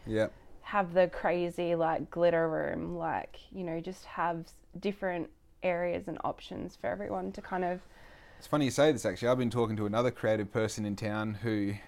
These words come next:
Speaker 1: we had the same, he's in a position where he's got to get a, a, a new commercial space.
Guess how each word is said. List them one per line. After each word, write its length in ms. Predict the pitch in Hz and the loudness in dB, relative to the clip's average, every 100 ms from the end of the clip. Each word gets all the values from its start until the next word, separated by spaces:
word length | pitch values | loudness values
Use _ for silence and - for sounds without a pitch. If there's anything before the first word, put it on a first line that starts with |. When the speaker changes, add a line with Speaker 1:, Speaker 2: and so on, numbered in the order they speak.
| - - - | -20 -20 -8
Speaker 1:
we 300 | 107 120 110 | 2 4 4
had 200 | 110 101 | 2 0
the 80 | 101 | -2
same, 380 | 107 107 107 95 | 0 0 0 -2
he's 140 | 120 | 0
in 80 | 117 | 0
a 40 | |
position 320 | 95 101 104 104 | -2 -4 -4 -2
where 80 | 98 | -2
he's 100 | 95 | -2
got 80 | |
to 80 | 98 | -2
get 120 | 95 92 | -2 -4
a, 140 | 90 - | -6 -6
a, 100 | 101 95 - | -6 -6 -4
a 80 | |
new 180 | 101 101 | -2 -2
commercial 440 | 98 104 104 101 101 | -2 -2 -2 -4 -4
space. 420 | - 107 160 - | 0 0 0 -6